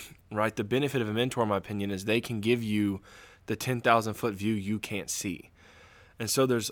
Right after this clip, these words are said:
all kinds of times in the process of you becoming the you that God's called you to,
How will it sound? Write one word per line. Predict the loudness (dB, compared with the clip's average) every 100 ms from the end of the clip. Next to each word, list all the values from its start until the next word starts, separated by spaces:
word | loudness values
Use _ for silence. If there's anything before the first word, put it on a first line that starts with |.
| -2
all | 2 2 -2
kinds | -6 2 2 2
of | -2
times | 2 2 2 -2
in |
the | -6
process | 2 2 2 -2 -6
of | -4
you | -4 -2
becoming | -2 -4 -4 -2 -2
the | -4
you | -2 2 2 2 0
that | -4 0
God's | 0 0
called | 0 2 2
you | -4
to, | -4 -6 -6